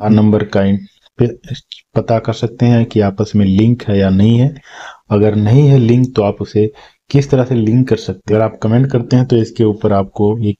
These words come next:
नया video देखने को मिल जाएगा, जिसमें मैं बताऊंगा कि आप कैसे जो है link करेंगे। आपका पैन card अगर दो हज़ार सत्रह से पहले बना हुआ है तो यहाँ पे आपको एक हज़ार charge देना पड़ जाएगा। अगर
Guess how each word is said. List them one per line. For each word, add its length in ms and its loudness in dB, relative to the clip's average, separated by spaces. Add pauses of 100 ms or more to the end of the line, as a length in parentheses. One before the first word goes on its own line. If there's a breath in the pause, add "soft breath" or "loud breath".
(100)
नया 180 2
video 280 2
देखने 360 0
को 140 -2
मिल 220 2
जाएगा, 300 2 (440 loud breath)
जिसमें 360 0
मैं 160 4
बताऊंगा 380 0
कि 140 0
आप 200 0
कैसे 360 -2
जो 120 -2
है 60 0
link 380 2
करेंगे। 380 0 (680 loud breath)
आपका 360 0
पैन 380 0
card 240 0
अगर 220 0
दो 160 0
हज़ार 220 0
सत्रह 360 -4
से 140 -4
पहले 300 0
बना 220 2
हुआ 260 2
है 80 -4 (580 loud breath)
तो 80 4
यहाँ 120 0
पे 160 0
आपको 320 -2
एक 240 0
हज़ार 200 0
charge 320 -2
देना 340 2
पड़ 160 -2
जाएगा। 460 0
अगर 420 2